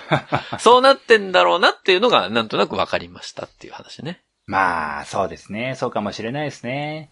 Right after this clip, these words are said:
Speaker 1: で、そうなると、やっぱり収益化って、本当にタレント性のある、それこそゆとたわさんみたいなさ、
Speaker 2: うんうん。
Speaker 1: ああいう番組さんが、こう、得られる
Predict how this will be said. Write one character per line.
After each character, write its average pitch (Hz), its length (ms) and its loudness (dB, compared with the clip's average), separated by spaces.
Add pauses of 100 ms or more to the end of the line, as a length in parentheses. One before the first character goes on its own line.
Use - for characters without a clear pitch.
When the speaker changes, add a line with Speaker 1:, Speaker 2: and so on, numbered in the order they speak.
(120)
Speaker 1:
で、 - 60 -4
そ 277 220 2
う - 20 2
な 359 100 0
る 302 120 -4
と、 233 360 2 (360)
や - 80 -6
っ - 20 -16
ぱ 180 60 4
り - 40 4
収 180 280 0
益 190 200 0
化 - 120 2
っ - 80 -8
て、 101 280 -4 (380)
本 202 320 2
当 208 120 4
に 190 120 0
タ - 160 2
レ 165 140 0
ン 170 100 -10
ト 170 120 -2
性 151 180 0
の 143 160 -4
あ 131 40 2
る、 101 100 -4
そ 120 100 2
れ 147 80 0
こ 160 80 -4
そ 98 100 -6
ゆ 90 140 -8
と 101 140 -6
た 104 180 4
わ 104 80 0
さ 98 160 0
ん 98 100 -10
み 98 100 -8
た - 140 -10
い - 80 -16
な - 80 -20
さ、 - 240 -12 (120)
Speaker 2:
う 123 60 -4
ん - 20 -2
う 135 40 0
ん。 117 340 -4 (100)
Speaker 1:
あ 147 120 2
あ 170 80 4
い 185 40 2
う 185 80 0
番 175 280 2
組 175 260 -8
さ 175 380 -4
ん 175 400 -16 (540)
が、 254 280 6 (380)
こ 160 300 0
う、 - 20 -2
得 143 140 4
ら 160 100 6
れ 165 220 4
る 127 100 -8